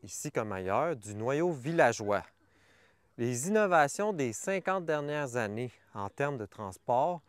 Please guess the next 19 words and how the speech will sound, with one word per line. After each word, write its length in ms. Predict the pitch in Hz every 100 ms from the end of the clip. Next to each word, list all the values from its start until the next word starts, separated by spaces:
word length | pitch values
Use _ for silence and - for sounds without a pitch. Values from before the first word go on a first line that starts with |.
| _ _ -
et 280 | 113 110 104
l'attrait 400 | 98 101 165 180
des 120 | 139
grandes 320 | 110 117 104
villes 380 | 95 139 180 175 -
ont 200 | 107 104
malheureusement 760 | 139 190 175 139 120 120 151
mené 420 | 143 117 107 131 165 _ -
à 120 | 110
la 140 | 113 117
fermeture 680 | 170 170 135 107 - 156
de 140 | 135 101
nombreux 480 | 110 151 139 135 160
services 760 | - 135 107 107 120 - - _
de 80 | 104
proximité 840 | - 147 - 139 113 - 131 160 - -
dans 140 | 143
les 140 | 160 135
villages. 600 | 113 98 85 - -